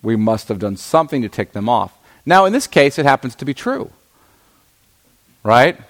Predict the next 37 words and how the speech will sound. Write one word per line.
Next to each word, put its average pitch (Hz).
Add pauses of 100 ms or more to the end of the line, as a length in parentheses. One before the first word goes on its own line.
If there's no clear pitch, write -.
(400)
In 123
this 185
case, 139
it 147
isn't 147
just 143 (160)
a 135
storm. 123 (340)
And 233 (380)
what 196
you're 214
going 269
to 247
learn 175
about 156
the 139
theology 156
of 127
the 117
Bible 143
is 120
it's -
never 247
just 143
a 117
storm 139 (460)
or 131
an 123
earthquake 127 (100)
or 135
anything 135
else. 127 (100)
God 170
is 151 (100)
always 156
at 131
work 110